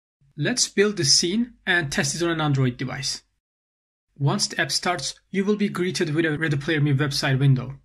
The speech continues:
This is our web view. Select avatar type, select body type. Once the camera screen shows up, you will be asked camera and file permissions to use the camera and the gallery to create an avatar. Take a selfie. If you are fine with the selfie you took,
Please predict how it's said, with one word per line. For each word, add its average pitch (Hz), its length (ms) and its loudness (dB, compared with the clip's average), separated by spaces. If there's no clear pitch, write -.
This 208 180 0
is 170 100 0
our 151 160 0
web 135 200 0
view. 135 200 -6
Select 156 420 -4
avatar 233 320 0
type, 185 360 -2
select 151 480 -2
body 175 220 2
type. 165 360 -4
Once 190 260 0
the - 120 -2
camera 180 300 0
screen 160 280 -2
shows 139 320 0
up, 165 260 -4
you 202 120 0
will 185 120 2
be 180 160 0
asked - 400 -2
camera 170 320 0
and 139 200 2
file 139 240 0
permissions 180 580 -2
to 165 140 -2
use 170 260 0
the 151 80 -2
camera 175 560 -4
and 165 160 0
the 147 60 0
gallery 156 340 0
to 143 140 -6
create 143 320 -2
an 143 60 0
avatar. 135 460 -2
Take 240 220 0
a 233 40 2
selfie. 175 640 -2
If 185 240 -2
you 208 80 2
are 202 80 2
fine 180 320 -2
with 214 140 -4
the - 80 -8
selfie 180 400 -2
you 233 160 0
took, - 400 -6